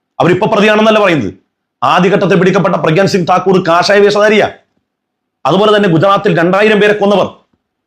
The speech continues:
ഇവരുടെയൊക്കെ ജാതിയും പേരും അവർ ഉൾക്കൊള്ളുന്ന ഗ്രന്ഥങ്ങളും ഒക്കെ വെച്ചിട്ട് ആ സമൂഹത്തെ മുഴുവനും തീവ്രവാദി ഭീകരവാദിയാക്കണോ? എന്നിട്ട് ഞാൻ, "ഓ, മുസ്ലിങ്ങൾ മൗനം വെടിയാണ്, പിന്നെ ഞങ്ങൾക്കതല്ലേ പണി?" പിന്നെ നിങ്ങളെ എന്തിനാ രാജ്യം ഭരിക്കാൻ ഏൽപ്പിച്ചത്? നിങ്ങളല്ലേ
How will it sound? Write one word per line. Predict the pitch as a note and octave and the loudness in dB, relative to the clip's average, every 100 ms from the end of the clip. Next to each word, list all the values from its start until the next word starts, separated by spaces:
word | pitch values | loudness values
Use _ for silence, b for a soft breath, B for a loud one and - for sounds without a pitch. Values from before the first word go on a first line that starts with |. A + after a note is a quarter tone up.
| _ _ _ _ _ _ _ _ - | _ _ _ _ _ _ _ _ -2
ഇവരുടെയൊക്കെ | D#3 G#3+ G#3+ G#3 A3 G#3 - - _ - B2+ | 0 2 2 2 0 0 -2 -8 _ -16 -10
ജാതിയും | D3+ E3 F#3+ G#3+ G#3 | -2 0 2 2 2
പേരും | G3 G3+ G3 | 2 2 2
അവർ | F#3 | 0
ഉൾക്കൊള്ളുന്ന | F#3 F3+ G3 G3+ G3 - B B - - | 0 0 0 0 -2 -4 B B -20 -10
ഗ്രന്ഥങ്ങളും | D3+ F3 F#3+ G#3+ G#3+ | -4 0 0 2 2
ഒക്കെ | G3 | 2
വെച്ചിട്ട് | F#3+ F3+ F3 | 0 0 -2
ആ | |
സമൂഹത്തെ | E3+ E3+ F#3+ G3 | -2 0 0 0
മുഴുവനും | F#3 F#3 F#3 | 0 0 0
തീവ്രവാദി | E3 F3 F3+ F3 | 0 0 0 2
ഭീകരവാദിയാക്കണോ? | E3 F3+ E3+ D#3+ B2 A2 | 2 2 2 0 -2 -6
എന്നിട്ട് | G2+ E3 E3+ | -6 -8 -4
ഞാൻ, | F#3+ | -4
"ഓ, | |
മുസ്ലിങ്ങൾ | C#3+ B2 D#3 E3+ E3+ | -4 -8 -8 -4 -2
മൗനം | C3+ B2+ C#3+ D#3+ | 0 2 2 2
വെടിയാണ്, | C3+ B2+ G#2+ - _ _ _ _ | 2 0 -2 -10 _ _ _ _
പിന്നെ | C#3+ D3+ | -2 0
ഞങ്ങൾക്കതല്ലേ | C#3+ E3 E3+ E3+ D#3+ | 0 0 2 2 2
പണി?" | B2 A#2 | 0 0
പിന്നെ | G#2 - _ _ _ _ _ _ - | -4 -8 _ _ _ _ _ _ -2
നിങ്ങളെ | E3 E3+ G#3 | 2 2 2
എന്തിനാ | G3+ G3+ | 2 0
രാജ്യം | E3 E3 F#3+ | 0 0 0
ഭരിക്കാൻ | F#3+ F3+ F3 | 0 0 0
ഏൽപ്പിച്ചത്? | D#3 D#3+ C#3+ A#2+ _ _ _ _ - | 0 -2 -4 -8 _ _ _ _ -4
നിങ്ങളല്ലേ | D3+ G3+ A3+ A3+ A3 D3+ | 0 2 2 2 0 -2